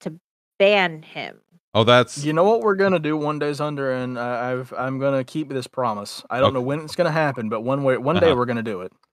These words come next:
Speaker 2: Tom is
Speaker 3: We're
Speaker 2: a
Speaker 3: gonna
Speaker 2: first mate,
Speaker 3: literally,
Speaker 2: it's
Speaker 3: I'm gonna
Speaker 2: true.
Speaker 3: bring some boxing gloves, and we are going to have a fight in the Walmart parking lot until the police show up.
Speaker 2: Okay, I mean, you could bring boxing gloves, but, like, you know, you gonna catch these bear paws the way they play,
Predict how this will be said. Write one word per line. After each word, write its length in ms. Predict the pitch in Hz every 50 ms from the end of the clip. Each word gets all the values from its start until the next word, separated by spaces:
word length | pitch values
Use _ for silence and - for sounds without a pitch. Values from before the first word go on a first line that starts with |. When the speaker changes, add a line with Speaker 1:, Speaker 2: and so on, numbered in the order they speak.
| _ _ _ _ _ _ _ _ _
Speaker 2:
Tom 200 | - 120 117 107
is 80 | 110 127
Speaker 3:
We're 60 | 156
Speaker 2:
a 20 | 180
Speaker 3:
gonna 160 | 202 208 202
Speaker 2:
first 80 | 185 160
mate, 60 | 160
Speaker 3:
literally, 320 | 165 175 185 190 190 190 170
Speaker 2:
it's 40 |
Speaker 3:
I'm 60 | 170 185
gonna 80 | 208 226 214
Speaker 2:
true. 20 | 196
Speaker 3:
bring 140 | 208 208 190
some 160 | - 170 151
boxing 400 | 135 151 151 151 151 - 151 131
gloves, 440 | 120 117 113 110 107 104 104 110 120 113
and 160 | 127 131 139
we 100 | 151 180
are 100 | 196 190 165
going 240 | 165 160 156 156 139
to 60 | 151
have 180 | 143 143 139 135
a 80 | 127 123
fight 280 | - - 147 131 120 110
in 60 | 110
the 40 | 113
Walmart 380 | 117 123 127 127 123 113 - -
parking 320 | 127 120 117 - - 113
lot 140 | 110 110 107
until 160 | 113 127 127
the 60 | 113 107
police 260 | - 117 117 110 -
show 260 | - - 113 104 101
up. 180 | 92 101 - _ _ _ _ _ _ 101 92 - _ _ _ _ _ _ _ _ _ _ - - - - - _ _ - 101 95 98 104 - _ _ -
Speaker 2:
Okay, 400 | 95 110 135 - 120 104 110 123 117 -
I 100 | - 107
mean, 200 | 113 113 110 107
you 100 | 107 120
could 160 | - 120 95
bring 240 | - 107 123 147 139
boxing 400 | 113 107 104 101 - - 113 101
gloves, 360 | 85 98 98 98 113 123 120 -
but, 200 | - 107 87 76
like, 360 | 92 95 92 92 90 - - - _ _ _ _ _ _ _ _ _ _ _ _ _ _ _ _ _ _ _ _ _ -
you 100 | 104 98
know, 240 | 90 82 87 95
you 160 | 101 95 95 98
gonna 120 | 107 113
catch 240 | 104 - 113 - -
these 160 | - 110 95
bear 240 | 82 78 98 110 113
paws 400 | 98 - 107 98 98 98 98 87
the 80 | 90 92
way 140 | 95 107 104
they 180 | 95 98 95
play, 500 | 92 - - 110 120 131 113 104 107 104